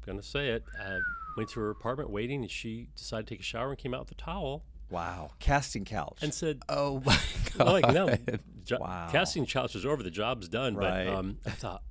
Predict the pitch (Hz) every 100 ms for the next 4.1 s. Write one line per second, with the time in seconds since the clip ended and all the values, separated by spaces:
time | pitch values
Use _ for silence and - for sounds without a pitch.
0 | - - - - - - 101 98 92 95
1 | - 92 92 82 - 107 101 101 104 98
2 | - 95 - - - 107 98 92 95 -
3 | - 80 - - 87 80 - 80 76 104
4 | 113